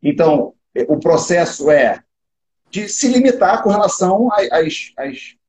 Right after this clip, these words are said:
à alimentação, se limitar com relação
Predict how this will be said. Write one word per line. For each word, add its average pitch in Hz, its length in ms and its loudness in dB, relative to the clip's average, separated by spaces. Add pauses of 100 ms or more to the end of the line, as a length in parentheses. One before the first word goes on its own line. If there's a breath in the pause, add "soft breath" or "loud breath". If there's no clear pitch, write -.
à 143 200 2
alimentação, 147 800 2 (320 soft breath)
se - 160 -12
limitar 160 540 2
com 147 80 0
relação 135 600 0